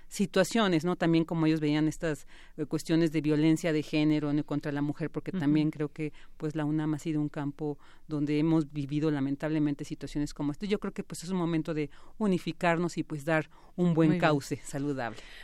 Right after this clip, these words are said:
Speaker 2: Bien, pues, Vicky, muchas gracias.
Speaker 1: Gracias a ti, muy buenas tardes.
Speaker 2: Muy buenas tardes. Vamos ahora con mi compañera Dulce García. unam Motorsports busca renovar sus filas para el diseño y la construcción de autos tipo Fórmula uno.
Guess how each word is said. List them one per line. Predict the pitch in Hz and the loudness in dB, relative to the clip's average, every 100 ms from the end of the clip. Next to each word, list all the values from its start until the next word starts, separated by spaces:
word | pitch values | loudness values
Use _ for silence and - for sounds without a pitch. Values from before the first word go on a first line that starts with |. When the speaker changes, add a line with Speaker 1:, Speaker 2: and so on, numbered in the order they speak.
| - - | -4 6
Speaker 2:
Bien, | 202 202 | 6 10
pues, | 240 | 10
Vicky, | 233 - 285 | 10 6 6
muchas | 285 277 | 8 10
gracias. | 269 262 - 202 185 | 12 12 10 6 6
Speaker 1:
Gracias | 220 226 226 214 | 6 6 4 0
a | 214 | -2
ti, | 147 | 0
muy | 160 175 | 2 4
buenas | 175 165 - | 4 4 2
tardes. | 190 214 | 2 2
Speaker 2:
Muy | 196 | 4
buenas | 185 175 - | 4 2 0
tardes. | 170 147 156 190 | -2 -2 -2 2
Vamos | 202 202 | 2 4
ahora | 214 226 254 | 6 8 6
con | 240 202 | 6 4
mi | 196 | 4
compañera | 196 190 196 226 226 | 2 4 4 8 6
Dulce | 220 - 233 | 6 4 4
García. | 254 - 320 294 | 6 8 8 8
unam | 247 269 | 8 6
Motorsports | 254 240 208 190 - 220 254 - - - - | 6 2 2 -2 2 4 4 -2 -8 -14 -2
busca | 202 285 - | 4 6 8
renovar | 240 196 175 185 | 8 6 4 2
sus | - 175 | 2 -4
filas | 196 190 185 | 0 2 2
para | - 196 208 | 4 6 6
el | 185 | 0
diseño | 165 208 202 208 | 0 2 4 4
y | |
la | 185 | 4
construcción | - 170 185 - 214 | 0 -2 -2 0 4
de | 214 | 8
autos | 226 269 262 - | 8 8 6 4
tipo | 262 262 | 2 2
Fórmula | 247 226 220 190 | 2 2 4 4
uno. | 175 208 208 | 4 4 2